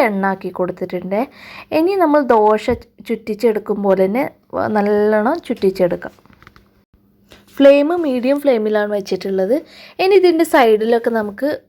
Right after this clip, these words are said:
ആ, നെയ്യാണ് കേട്ടോ ഞാനിവിടെ യൂസ് ചെയ്യുന്നത്. നെയ്യ് ഇതിൻ്റെ സൈഡിലൊക്കെ ആയിട്ട് ചേ-, ആ, ചേർത്ത് കൊടുക്കാം,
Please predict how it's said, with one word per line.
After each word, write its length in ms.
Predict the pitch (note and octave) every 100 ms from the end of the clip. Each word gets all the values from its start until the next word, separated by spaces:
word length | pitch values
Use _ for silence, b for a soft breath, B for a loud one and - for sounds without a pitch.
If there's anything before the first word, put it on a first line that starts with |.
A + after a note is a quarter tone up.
| A3
ആ, 20 | G3+ G3 G3 G3 A3+
നെയ്യാണ് 500 | A#3+ B3 D4 A#3 F3+
കേട്ടോ 160 | F3 G3 G3
ഞാനിവിടെ 360 | F#3+ G3+ G3+ G#3
യൂസ് 240 | G#3+ G#3 A3+
ചെയ്യുന്നത്. 360 | A3 G#3+ A#3 D4+ B B B A#3
നെയ്യ് 260 | A3 G#3+ A#3+
ഇതിൻ്റെ 260 | A3 G3+ A3+ A#3
സൈഡിലൊക്കെ 560 | A3 F#3+ G3 G3 G3 G3
ആയിട്ട് 240 | F#3 G3 B3 - -
ചേ-, 200 | A#3 A3 - G3+
ആ, 20 | F#3 F3+ F#3 - _ _ -
ചേർത്ത് 300 | G#3 F3+ F#3 F3
കൊടുക്കാം, 360 | E3+ F3 A#3